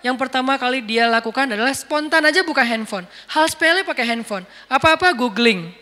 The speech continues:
Sampai garam aja, mintalah kepada Google walaupun sekedar garam. Garam aja tanya ke Google. Atau gula, gula yang sehat, warnanya apa, atau garam, atau cari mantan,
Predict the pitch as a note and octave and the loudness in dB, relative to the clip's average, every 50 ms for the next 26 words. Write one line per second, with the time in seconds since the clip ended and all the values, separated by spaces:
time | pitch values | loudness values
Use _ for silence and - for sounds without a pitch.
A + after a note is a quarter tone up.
0 | _ _ _ _ _ _ _ _ _ _ _ _ _ _ _ _ - - - D#4 | _ _ _ _ _ _ _ _ _ _ _ _ _ _ _ _ -8 -2 -2 0
1 | D4+ - E4 C4 A3 C#4 D4 D4 D#4+ E4 D#4+ D#4+ D#4 F#4 F#4+ F#4 - - - - | 2 2 2 4 6 6 6 6 6 4 4 4 4 4 2 2 0 -10 -20 -20
2 | - - _ _ _ - A#3+ C4+ C#4+ C4 D#4+ D#4+ D#4 C#4+ C#4+ - C4+ - B3+ B3 | -20 -20 _ _ _ -6 -4 -2 0 2 2 4 4 2 0 -2 -4 0 0 2
3 | A#3+ B3 A#3+ G#3 A#3+ A#3+ G#3+ D4 E4 F4 F4 - - A#3 A#3 A3+ G#3 G3+ - C4 | 4 2 2 0 0 2 6 6 6 6 4 2 2 4 6 6 6 4 2 0
4 | D4 C4+ - - A#3 G#3+ G3+ B3+ D#4 E4 - - - - - - A#3+ D4 D4+ D4+ | -2 -2 -2 -4 -2 4 6 6 6 4 2 -6 -14 -10 -2 2 4 6 6 6
5 | C#4+ A3+ F3 - - - - - - - - - - - - - - - - - | 4 2 0 -6 -12 -20 -20 -20 -20 -20 -20 -20 -20 -20 -20 -20 -20 -20 -14 -6
6 | C4 B3 D4+ D#4+ E4 E4+ E4+ F4 F#4 F#4 - D#4 D4+ D4+ D4 - C#4 B3 C#4 C#4 | 0 4 6 8 8 8 6 4 2 2 2 2 2 2 2 2 0 0 0 -2
7 | A#3 A3+ G#3+ F#3 F3+ - - - - - _ _ _ - A3+ - D#4+ D4+ B3 B3 | -2 -2 -2 -2 -4 -8 -14 -20 -20 -20 _ _ _ -4 -2 2 2 2 2 2
8 | C#4 C#4+ C4+ A3 G#3 A#3 G3 G3 G#3 G#3+ G#3+ G#3 G3+ G3+ G#3 G3 G#3+ G#3+ G#3 A3 | 2 2 2 2 0 -2 -6 -4 0 0 0 0 0 -2 -4 -4 -2 -2 0 0
9 | A3+ A3 G#3+ - - - _ _ _ _ _ _ _ _ _ _ _ - G3+ G3 | 0 0 -2 -4 -16 -20 _ _ _ _ _ _ _ _ _ _ _ -6 -4 -4
10 | F#3+ G#3 G#3 G#3 G#3+ A3 G3+ G3+ G3+ - A3 G#3 G#3 A3 G#3+ - - - - - | -2 -2 -2 0 0 0 -2 -2 -2 0 0 0 0 -2 -8 -14 -20 -20 -20 -20
11 | _ _ - F#3+ - A#3 A#3 G#3+ G#3+ G#3 G3+ G3+ G#3+ A#3 A3+ A3 A3 A3 - - | _ _ -14 -8 -2 -2 0 2 4 4 6 6 4 4 2 0 -4 -6 -10 -16
12 | - - - _ _ - G3 - A#3 A#3 - A3 G#3+ A3 A#3 A3 A3 A3 G#3+ A3 | -20 -20 -20 _ _ -12 -6 -2 -2 0 2 2 2 2 2 2 4 4 4 4
13 | G#3+ A#3 A3+ A3+ A3+ A3+ | 4 4 4 4 2 0